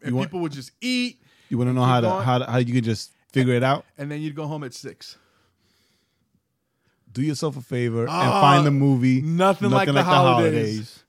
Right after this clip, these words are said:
Speaker 1: Yes, we
Speaker 2: And
Speaker 1: have to,
Speaker 2: you'll
Speaker 1: we have to watch that.
Speaker 2: experience, and you'll see what a Puerto Rican Christmas is like.
Speaker 1: Yes, yes. Nothing like the
Speaker 2: It's,
Speaker 1: hol-
Speaker 2: it's, it's so funny 'cause I, I put that movie on when, um, I first got together with Magda.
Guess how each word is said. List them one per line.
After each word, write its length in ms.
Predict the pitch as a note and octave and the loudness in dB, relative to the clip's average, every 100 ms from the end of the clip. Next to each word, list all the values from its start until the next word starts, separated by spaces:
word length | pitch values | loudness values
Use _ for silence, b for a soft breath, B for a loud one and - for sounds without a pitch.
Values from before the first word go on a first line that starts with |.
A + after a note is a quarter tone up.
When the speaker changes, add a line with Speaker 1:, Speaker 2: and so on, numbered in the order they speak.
| b b b - | b b b -16
Speaker 1:
Yes, 400 | C#3 E3 D#3 - | -8 -6 -6 -8
we 60 | |
Speaker 2:
And 80 | C3+ | -6
Speaker 1:
have 80 | E3 | -2
to, 40 | |
Speaker 2:
you'll 260 | C3 C#3 C3+ | 0 0 0
Speaker 1:
we 80 | D#3 | 0
have 100 | C3 | -2
to 100 | D#3 | -2
watch 140 | D#3+ | -2
that. 60 | D3 | 0
Speaker 2:
experience, 680 | C3+ C3 B2+ B2 - - - _ _ _ _ _ - | 0 -2 -4 -8 -12 -20 -20 _ _ _ _ _ -14
and 100 | G#2+ | -6
you'll 160 | B2+ C#3 | -2 -2
see 260 | - D#3 | -4 -4
what 180 | C#3 B2 | -2 -2
a 60 | A#2 | -6
Puerto 220 | C3 B2+ | -6 -6
Rican 200 | B2 A2+ | -6 -10
Christmas 400 | - A2+ A2 G2 | -10 -10 -10 -12
is 140 | G2+ | -10
like. 220 | G2+ F#2 A#2 | -10 -12 -10
Speaker 1:
Yes, 460 | D3 B2+ - - - | -8 -8 -8 -14 -10
yes. 440 | C#3 A#2 - - D#3 D3+ | -8 -8 -10 -18 -20 -16
Nothing 400 | E3+ E3 E3+ F3+ | -6 -4 -4 -8
like 180 | E3 D3 | -10 -10
the 60 | C#3+ | -10
Speaker 2:
It's, 80 | |
Speaker 1:
hol- 100 | C#3 - | -12 -12
Speaker 2:
it's, 240 | - A2+ - | -14 -14 -14
it's 140 | - - | -12 -6
so 120 | D3 | -4
funny 280 | - D3 B2 | -2 -2 -2
'cause 160 | - A#2+ | -4 -4
I, 140 | B2+ D#3+ | -4 -2
I 80 | C#3 | -2
put 260 | - D#3+ B2+ | 0 -2 0
that 120 | C3+ | -2
movie 400 | A#2+ C#3 A#2+ A2+ | 0 0 0 -2
on 320 | G2 F#2+ F#2+ - _ _ _ _ _ - | -4 -6 -10 -14 _ _ _ _ _ -14
when, 380 | G2+ G#2 G2+ G2 | -10 -8 -8 -8
um, 680 | G2 F#2+ F#2 F#2 G2 G2 A2+ | -8 -10 -10 -10 -12 -14 -14
I 80 | A2 | -14
first 240 | - A2 | -10 -8
got 140 | A2+ G#2+ | -8 -8
together 240 | A2+ A2 | -8 -8
with 120 | G2 F2+ | -8 -10
Magda. 440 | G#2+ G#2+ F2+ F2+ | -10 -10 -12 -16